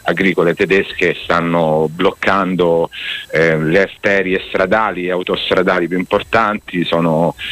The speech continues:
eh, arrivate ieri nel centro di Berlino, alla porta di Brandeburgo, a, eh, e in altre importanti città tipo Dresda, Amburgo, eccetera. Il problema, ehm, diciamo, risale al novembre scorso,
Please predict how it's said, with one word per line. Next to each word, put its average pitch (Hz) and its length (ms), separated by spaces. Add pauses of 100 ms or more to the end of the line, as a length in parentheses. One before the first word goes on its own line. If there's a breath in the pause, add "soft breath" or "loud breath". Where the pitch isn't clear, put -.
(340 loud breath)
eh, 82 240
arrivate 82 480
ieri 82 360
nel 82 160
centro 82 600
di 78 100
Berlino, 85 460
alla 80 100
porta 82 300
di 80 100
Brandeburgo, 82 1080
a, 78 100 (460)
eh, 73 320 (140)
e 104 120
in 101 80
altre 90 300
importanti 85 880
città 80 440
tipo 78 240
Dresda, 78 580
Amburgo, 78 680
eccetera. - 460 (1160 loud breath)
Il - 80
problema, 120 800
ehm, 95 640
diciamo, 101 320
risale 104 680
al 92 220
novembre 101 720
scorso, 107 640